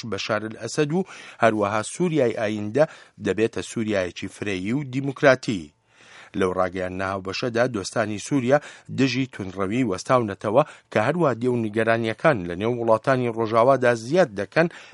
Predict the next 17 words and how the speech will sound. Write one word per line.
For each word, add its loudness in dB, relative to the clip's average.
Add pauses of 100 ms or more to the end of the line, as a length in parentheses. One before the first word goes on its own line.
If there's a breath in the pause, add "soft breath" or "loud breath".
(140)
بەرامبەر 2 (140)
بوونی 0
هەندێک -2
ڕێکخراوی 0
سەر -2
بە 0
تۆڕە -4
تێرۆرکاریەکەی -6
ئەلقاعیدە 2 (380 loud breath)
لە 8
ناو 4
ئۆپۆزیسیۆنی -4
سووریادا. 0 (680 loud breath)
لە 0
کۆبوونەوەکەدا 0 (440 soft breath)
باز 0 (120)
لە -4